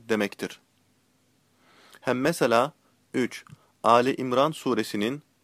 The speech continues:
وَسَارِعُوا إِلَى مَغْفِرَةٍ مِّن رَّبِّكُمْ وَجَنَّةٍ عَرْضُهَا السَّمَاوَاتُ وَالْأَرْضُ أُعِدَّتْ لِلْمُتَّقِينَ الَّذ۪ينَ يُنْفِقُونَ فِي السَّرَّاءِ وَالضَّرَّاءِ وَالْكَاظِمِينَ الْغَيْظَ وَالْعَافِينَ عَنِ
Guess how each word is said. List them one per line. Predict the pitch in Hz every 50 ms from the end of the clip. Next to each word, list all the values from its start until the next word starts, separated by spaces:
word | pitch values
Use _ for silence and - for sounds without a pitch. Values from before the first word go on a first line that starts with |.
| _ _ _ _ _ _ -
وَسَارِعُوا | - 107 110 - - 131 131 143 151 151 139 127 131 135 135 131 -
إِلَى | 135 135 127 131 131 127 127 127
مَغْفِرَةٍ | 123 123 - - - 139 131 131 127 - - 127 123 120 120 120
مِّن | 120 117 113 117
رَّبِّكُمْ | 135 135 131 123 127 120 - 135 120 117 117 117
وَجَنَّةٍ | 113 107 120 127 139 143 131 120 117 - 131 117 113 113 117
عَرْضُهَا | 135 135 123 113 123 120 120 127 117
السَّمَاوَاتُ | - - - 120 117 113 113 110 110 107 107 113 120 135 131 _ - 131 113
وَالْأَرْضُ | 117 113 110 - _ - 127 139 135 127 113 113 123 - 120 117
أُعِدَّتْ | 110 110 131 131 110 - - 113 110 - 113
لِلْمُتَّقِينَ | 113 110 107 113 113 113 - - 117 110 - - 135 117 107 92 87 - _ _ _ _ _ - - - _ - 110 117
الَّذ۪ينَ | 120 117 120 117 110 135 143 131 127 120 120
يُنْفِقُونَ | 120 120 120 120 120 - - 117 117 - 135 135 131 123 123 127
فِي | - 131 -
السَّرَّاءِ | - - - 120 113 113 110 117 120 123 123 120 120 120 113 - 127 127
وَالضَّرَّاءِ | 120 117 110 107 107 117 117 117 110 107 107 113 117 120 120 120 117 113 - 120 120 113
وَالْكَاظِمِينَ | 117 117 117 - - - 135 120 120 117 110 - 113 117 123 127 127 120 117 113
الْغَيْظَ | 113 107 104 110 120 127 123 123 107 117 113 113 113
وَالْعَافِينَ | 117 113 110 107 107 110 113 113 113 - - 135 127 120 113 104 101
عَنِ | 110 120